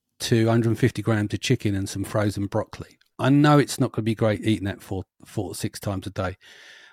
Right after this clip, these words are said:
but it really does drop the weight, honestly, if you can bear it. You get sick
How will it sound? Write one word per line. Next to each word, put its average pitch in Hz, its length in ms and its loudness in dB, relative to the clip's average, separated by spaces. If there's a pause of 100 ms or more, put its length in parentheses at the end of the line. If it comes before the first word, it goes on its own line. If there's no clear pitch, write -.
(120)
but 123 100 4
it 110 80 0
really 127 400 6
does 104 340 -2
drop - 260 -2
the 92 100 -10
weight, 90 260 -10 (120)
honestly, 95 560 -6 (240)
if 127 220 2
you 117 80 -2
can 104 160 -2
bear 95 340 -2
it. - 120 -12
You 113 120 -4
get 117 140 0
sick - 480 -2